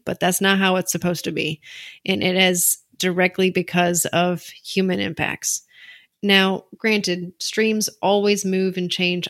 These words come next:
on their own. That's just Mother Nature. But they don't mow their banks, and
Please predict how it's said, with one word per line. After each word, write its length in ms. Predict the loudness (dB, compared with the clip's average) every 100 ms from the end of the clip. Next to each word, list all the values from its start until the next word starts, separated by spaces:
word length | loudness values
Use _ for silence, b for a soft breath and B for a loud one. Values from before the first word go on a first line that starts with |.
| -4
on 180 | -2
their 200 | -2 -4
own. 220 | -4 -6 -10 _ _
That's 360 | -2 0 -2 -4
just 360 | -2 0 0 _ _ _ _
Mother 320 | 2 2 2
Nature. 460 | 0 -2 -2 -2 -4 B B B B B B _ _ _ _ _ _
But 520 | -12 2 4 4 2 -8 _ _ _ _ _ _ _ _ _ -20 _ -14 -14 _
they 220 | 4 6
don't 340 | 8 6 2 -2
mow 320 | 0 4 4
their 180 | 4 2
banks, 640 | 0 0 0 -2 -2 -4 -12 _ 0
and 460 | 2 4 2 0